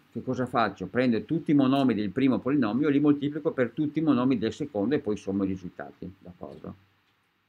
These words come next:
Ma ci sono casi in cui questa procedura viene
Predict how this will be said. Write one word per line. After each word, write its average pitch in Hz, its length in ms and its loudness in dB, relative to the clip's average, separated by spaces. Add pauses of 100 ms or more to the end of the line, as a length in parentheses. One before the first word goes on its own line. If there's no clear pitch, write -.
(1040)
Ma 107 160 -4
ci 135 80 -2
sono 156 260 0
casi 135 400 2
in 180 100 2
cui 156 560 2 (540)
questa 147 240 -2
procedura 143 520 0
viene 135 480 2